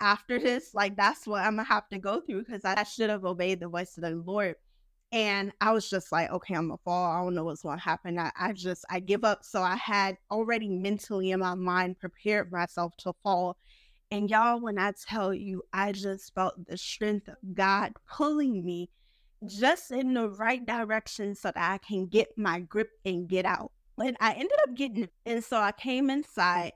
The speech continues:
and the vape was flickering. It was just going crazy. So I looked up some videos on vaping and saw some horrific stories of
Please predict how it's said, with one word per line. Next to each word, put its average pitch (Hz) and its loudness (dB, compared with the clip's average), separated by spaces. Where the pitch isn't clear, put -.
and 185 0
the 185 -4
vape 196 0
was 190 -6
flickering. 196 0
It 240 4
was 247 4
just 233 -6
going 220 2
crazy. 254 0
So 196 0
I 190 4
looked 196 -2
up 196 -2
some 208 -4
videos 185 0
on 180 -4
vaping 185 -4
and 190 -2
saw 196 0
some 190 -4
horrific 185 -2
stories 180 -4
of 170 -2